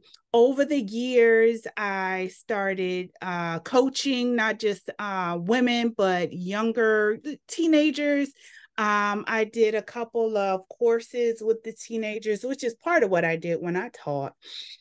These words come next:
And, um, over the last year, God has given me a vision to work with underprivileged, uh, families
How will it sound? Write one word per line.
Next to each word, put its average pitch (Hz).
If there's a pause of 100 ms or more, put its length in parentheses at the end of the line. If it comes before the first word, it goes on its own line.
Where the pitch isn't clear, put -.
(240)
And, 233
um, 214
over 311
the 262
last 233
year, 294 (760)
God 220
has 220
given 220
me 208
a 196
vision 202 (100)
to 220
work 185
with 185
underprivileged, 185 (500)
uh, 180
families 349